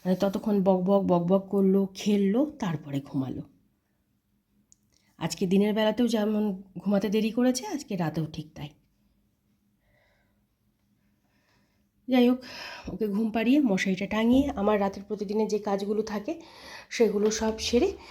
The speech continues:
এখন এই ব্যাগপত্রগুলো এতক্ষণ ধরে গোছাচ্ছিলাম। এই ব্যাগটা তো দুপুরেই অর্ধেকটা গুছিয়ে রেখেছিলাম, আর বাদবাকি এখন গোছালাম। ফ্রিজে বেশ কিছু জিনিসপত্র আছে যেগুলো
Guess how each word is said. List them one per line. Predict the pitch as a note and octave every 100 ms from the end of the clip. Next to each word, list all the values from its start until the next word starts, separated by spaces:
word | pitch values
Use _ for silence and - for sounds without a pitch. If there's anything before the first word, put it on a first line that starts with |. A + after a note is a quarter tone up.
| - -
এখন | E3+ B3+ C4+
এই | B3+ C4
ব্যাগপত্রগুলো | F3+ E3+ F#3+ F3+ F3+ F#3 C4+ - - - - - - -
এতক্ষণ | - D#3 F3+ F3+
ধরে | F#3+ D#4+ - - - -
গোছাচ্ছিলাম। | F3 F3 D3+ - B2+ C#3 - _ _ _ _ _ _ _ C#4
এই | C#4+
ব্যাগটা | C#4+ C#4+ C#4+
তো | C#4
দুপুরেই | A3 A3+ B3 C4+ C4 -
অর্ধেকটা | G3+ F#3 - G#3+
গুছিয়ে | G#3+ - B3
রেখেছিলাম, | A3 A3 G#3+ G3 B3 - _ - -
আর | G3+ F#3+
বাদবাকি | G3+ F#3 F3+ F3+ G#3
এখন | E3 G#3 G3
গোছালাম। | F#3+ F#3+ F#3+ B3+ - - _
ফ্রিজে | - B3 G#3 A#3+ A#3 -
বেশ | G3 A3
কিছু | A3+ A3
জিনিসপত্র | G3+ A3 G#3+ G#3+ G#3+
আছে | G#3 G3+ D#4+ -
যেগুলো | G3 F3+ G#3+